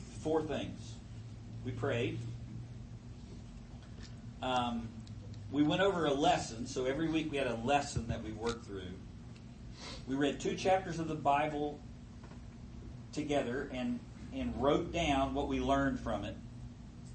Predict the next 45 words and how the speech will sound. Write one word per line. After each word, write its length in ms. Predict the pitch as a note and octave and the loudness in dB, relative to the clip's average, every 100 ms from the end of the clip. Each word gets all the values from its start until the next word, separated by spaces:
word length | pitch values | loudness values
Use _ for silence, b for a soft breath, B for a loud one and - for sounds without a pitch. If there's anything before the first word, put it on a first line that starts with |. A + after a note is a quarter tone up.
| - - - - - | -12 -12 -12 -12 -4
Um, 460 | A#2+ A#2 A2+ A2+ G#2+ - - - - | 0 0 0 -2 -6 -10 -12 -12 -4
so 460 | - D3+ C3+ A#2+ - - C#3 | 4 6 6 4 -2 -4 4
we 120 | D#3 | 4
started 540 | D#3+ E3 D#3 D#3 D3+ | 6 6 6 6 2
in 400 | C#3+ C3+ C3+ B2 | 0 0 0 0
First 340 | B2 E3+ E3 - | 0 2 0 2
John, 400 | D3 B2 - - - | 4 4 0 -6 -4
and 100 | C3 | 2
I'll 60 | D#3 | 2
never 180 | E3+ | 2
forget 320 | D3+ C#3+ D3 A#2+ | 0 2 2 0
this 140 | A2 | -4
'cause, 360 | C3 A2+ - - | -4 -4 -6 -8
I 80 | - | -2
mean, 260 | C3 B2+ A#2+ | 0 0 2
this 180 | E3 F3 | 0 0
is 80 | G#3 | 2
how 140 | G3 | 2
dumb 300 | - D3+ - | 4 4 4
I 160 | A#2 G2 | 0 -2
am. 200 | E2+ - | -4 -6
I, 200 | - B2+ | -4 0
I 20 | |
mean, 120 | D3 | 4
I 40 | F3+ | 6
don't 160 | A3+ | 6
know 180 | F#3 G3 | 4 4
anything. 440 | A#3 A#3 - G2+ - - | 4 2 0 -4 -8 -4
So 360 | - C#3+ C#3 B B B | 2 2 2 B B B
he 180 | - G#3+ | 0 2
says, 400 | A#3+ G3 F3 D#3 | 4 4 6 4
"We're 180 | D#3 G3 | 6 6
going 280 | F#3+ A3+ A3+ | 6 4 2
to 60 | |
read 760 | F#3+ G3 F#3 C3+ C3 C3 D#3 D#3 - - - - - - | 4 6 6 4 2 0 -2 -4 -8 -12 -14 -14 -14 -6
two 140 | G#3+ | -4
chapters 580 | A3+ F#3+ F3 E3+ E3+ D#3+ | 6 8 8 8 2 0
of 120 | C#3 | 0
First 300 | E3+ F#3+ F#3+ | 2 2 2
John, 320 | E3 D3+ D3 | 6 8 8
and 100 | C#3 | 4
we 100 | C#3 | 2
wanna 240 | D3 E3 G3+ | 2 2 0
do 260 | D3 C#3+ | 2 4
it, 200 | C#3 C3 | 4 2